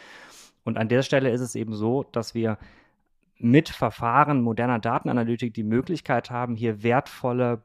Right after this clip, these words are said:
Beiträge in den Entscheidungsprozessen zu leisten. So, und diese übergeordnete Zielsetzung ist, glaube ich, immer wieder wichtig, sich bewusst zu machen, denn die moderne Datenanalytik im Unternehmen einzusetzen,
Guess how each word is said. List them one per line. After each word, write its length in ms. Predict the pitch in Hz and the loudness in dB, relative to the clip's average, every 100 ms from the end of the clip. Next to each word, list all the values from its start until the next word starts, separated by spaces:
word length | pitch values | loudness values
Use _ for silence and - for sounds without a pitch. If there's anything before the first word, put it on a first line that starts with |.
| - | -2
Beiträge 640 | 113 127 - - 123 120 | 0 0 0 -2 0 0
in 80 | 107 | 0
den 140 | 123 | 0
Entscheidungsprozessen 1040 | 107 117 120 123 120 - 110 113 110 117 107 | -2 -2 -2 0 -2 -6 -8 -6 -6 -8 -10
zu 160 | - | -6
leisten. 580 | 110 107 117 123 - 101 - | -4 0 0 -2 -8 -10 -12
So, 300 | - 113 - - | -14 -12 -12 -10
und 140 | 117 _ _ | -12 _ _
diese 160 | 123 117 | -8 -6
übergeordnete 720 | 139 175 139 135 135 - 113 | 0 2 4 4 2 -4 -6
Zielsetzung 680 | - 151 151 113 - 113 113 | 0 2 4 2 0 -2 -2
ist, 140 | - | -2
glaube 180 | 123 117 | 0 0
ich, 80 | 113 | 0
immer 200 | 135 127 | 0 2
wieder 180 | 123 | 2
wichtig, 300 | 117 - 131 | 2 -2 -4
sich 160 | - 113 | -6 -8
bewusst 320 | 107 139 - | -6 -6 -4
zu 80 | - | -2
machen, 420 | 113 101 123 143 - - - - | 0 -2 0 -2 -4 -18 -12 -2
denn 100 | 117 | -2
die 80 | 117 | 0
moderne 400 | 117 113 135 143 | 0 4 4 4
Datenanalytik 960 | 123 135 143 117 120 120 127 123 117 - | 0 -2 -2 -4 -2 -2 0 0 -2 -2
im 100 | 120 | -2
Unternehmen 460 | 120 123 120 120 107 | 0 0 0 0 0
einzusetzen, 920 | 123 165 - 117 113 - - 110 | -2 -2 -2 -2 -2 -4 -4 -4